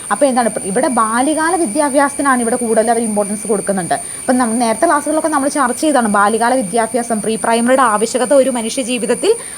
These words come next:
അല്ലെങ്കിൽ ഒരു ഉദ്യോഗാർത്ഥിയുടെ ജീവിതത്തിൽ എത്രമാത്രമാണെന്നുള്ളത്. അപ്പോൾ ആ ഒരു ക്ലാസ്സുകളൊക്കെ കണ്ടു നോക്കിക്കഴിഞ്ഞാൽ നിങ്ങൾക്ക് അതിൻ്റെ പ്രധാനപ്പെട്ട കാര്യങ്ങളൊക്കെ മനസ്സിലാവുന്നതാണ് കേട്ടോ. ഇനി ഉന്നത നിലവാരത്തിലുള്ള ബാല്യകാല പരിചരണവും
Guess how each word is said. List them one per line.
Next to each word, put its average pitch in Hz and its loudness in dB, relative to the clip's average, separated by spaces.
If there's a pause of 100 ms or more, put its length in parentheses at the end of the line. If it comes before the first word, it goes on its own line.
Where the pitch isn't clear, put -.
അല്ലെങ്കിൽ 220 2
ഒരു 285 2
ഉദ്യോഗാർത്ഥിയുടെ 233 2
ജീവിതത്തിൽ 269 2 (120)
എത്രമാത്രമാണെന്നുള്ളത്. 240 -2 (320)
അപ്പോൾ 180 0
ആ 214 2
ഒരു 302 0
ക്ലാസ്സുകളൊക്കെ 294 -2
കണ്ടു 240 -2
നോക്കിക്കഴിഞ്ഞാൽ 254 -2
നിങ്ങൾക്ക് 240 -2
അതിൻ്റെ 226 -2 (120)
പ്രധാനപ്പെട്ട 247 -2
കാര്യങ്ങളൊക്കെ 220 -2
മനസ്സിലാവുന്നതാണ് 202 -2
കേട്ടോ. 220 -4 (440)
ഇനി 277 -2 (2250)
ഉന്നത 302 0
നിലവാരത്തിലുള്ള 311 0
ബാല്യകാല 262 2
പരിചരണവും 214 -2